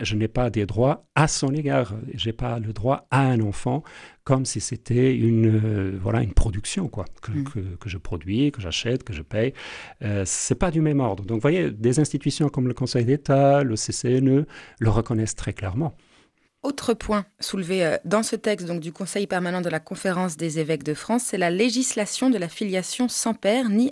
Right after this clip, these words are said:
Speaker 2: ascendance paternelle. Jean Matos, est-ce qu'il y a une question d'éthique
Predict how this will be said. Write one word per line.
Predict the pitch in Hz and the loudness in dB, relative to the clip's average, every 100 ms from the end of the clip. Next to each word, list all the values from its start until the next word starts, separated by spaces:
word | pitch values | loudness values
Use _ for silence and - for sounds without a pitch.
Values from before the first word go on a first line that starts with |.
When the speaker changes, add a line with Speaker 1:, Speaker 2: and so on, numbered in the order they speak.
| - | 0
Speaker 2:
ascendance | 185 - 196 226 - | -2 0 0 0 0
paternelle. | - 196 175 151 180 269 320 - - - - | -2 -2 -2 0 2 2 0 -10 -14 -16 -10
Jean | 160 202 | 0 2
Matos, | 202 180 254 349 - - | 2 2 2 2 -2 -2
est-ce | 180 - | -4 -2
qu'il | - 262 | 2 4
y | |
a | 262 - | 2 2
une | 185 | -4
question | 175 190 - 208 - | -2 -6 -2 -4 -4
d'éthique | 151 151 214 - 247 - - | -2 0 0 -2 -4 -4 -16